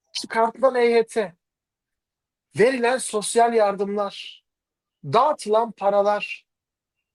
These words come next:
eee, işte kur korumalı mevduat. Ya kardeş,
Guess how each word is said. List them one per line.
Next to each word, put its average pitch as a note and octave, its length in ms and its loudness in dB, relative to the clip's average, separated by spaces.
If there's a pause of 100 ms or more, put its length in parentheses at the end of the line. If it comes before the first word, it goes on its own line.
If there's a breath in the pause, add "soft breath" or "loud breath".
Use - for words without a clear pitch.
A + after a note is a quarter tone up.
(120)
eee, F#3+ 680 -2
işte - 440 -2 (440)
kur D4 140 0
korumalı A3+ 480 2
mevduat. G#3 760 0 (760)
Ya C#3+ 200 0
kardeş, - 840 -6